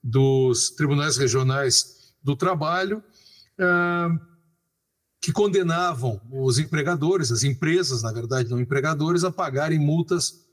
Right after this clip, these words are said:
bastante elevadas nessas situações.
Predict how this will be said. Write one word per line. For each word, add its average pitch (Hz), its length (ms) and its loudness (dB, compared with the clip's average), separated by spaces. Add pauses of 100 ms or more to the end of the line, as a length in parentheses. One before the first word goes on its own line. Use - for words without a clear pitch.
(260)
bastante 165 460 0
elevadas 135 580 0
nessas 131 300 2
situações. - 800 -4